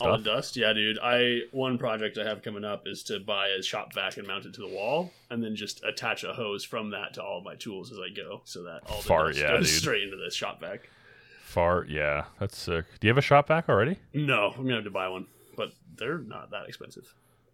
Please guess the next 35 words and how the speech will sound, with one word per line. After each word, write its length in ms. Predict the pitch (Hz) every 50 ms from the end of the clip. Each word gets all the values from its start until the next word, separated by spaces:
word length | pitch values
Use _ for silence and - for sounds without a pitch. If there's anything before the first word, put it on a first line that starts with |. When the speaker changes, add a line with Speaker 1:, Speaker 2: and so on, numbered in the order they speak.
| _ _ -
Speaker 2:
I'm 100 | 92 98
gonna 340 | 101 101 95 90 85 80
need 240 | 85 80 82 85 78
to 260 | 80 73 67 67 69 71 -
use 260 | - 85 85 80 78
it 140 | 78 73 -
when 100 | - 82
I 60 | 80
come 160 | 80 87 85
over 240 | 82 85 82 82 80
so 140 | - - 90
I 60 | 85 85
can 440 | - 87 85 82 82 85 87 85 - -
vacuum 320 | - 87 87 - - 92
up 100 | 90 -
my 120 | - 80 82
car, 300 | - - - 85 82 82
'cause 240 | - - 78 - -
Speaker 1:
<laughs> 40 |
Speaker 2:
it 360 | - - 392 - 123 110 - 90
is 320 | 87 82 80 76 71 - -
a 380 | 76 76 73 73 69 67 69 - - -
nightmare. 880 | - 76 73 71 69 69 71 73 73 - - 180 - - - - 202 - - - 220 -
Speaker 1:
<laughs> 240 | - - 202 - _
Sweet. 480 | - - - - 120 127 135 123 - - _ _ _ _ - - _ _ _ _
Speaker 2:
It's 220 | - 110 104 - -
so 260 | 82 92 87 90 90
bad. 340 | 82 80 76 78 78 76 78 - - - - - - 202 180 - - - _ _ - - _ _ _ - - - - - - - - - - - - - - - - - - _ _ _ - - - 120 120 117
Oh, 220 | 113 110 101 90
man. 380 | 85 90 95 101 98 92 90 87
Anyway, 360 | 123 131 131 110 98 98 107
how 360 | 113 107 - - - - -
you 120 | 156 214 247
doing, 280 | 247 294 302 185 113
dude? 300 | 92 87 95 120 147 156